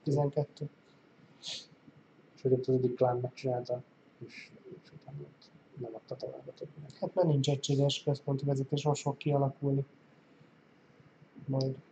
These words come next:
Speaker 2: Ja. Érdekes.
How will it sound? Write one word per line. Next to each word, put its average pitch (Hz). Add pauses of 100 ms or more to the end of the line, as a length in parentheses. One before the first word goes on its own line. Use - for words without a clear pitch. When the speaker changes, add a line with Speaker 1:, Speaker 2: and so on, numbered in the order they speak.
(240)
Speaker 2:
Ja. - (3000)
Érdekes. -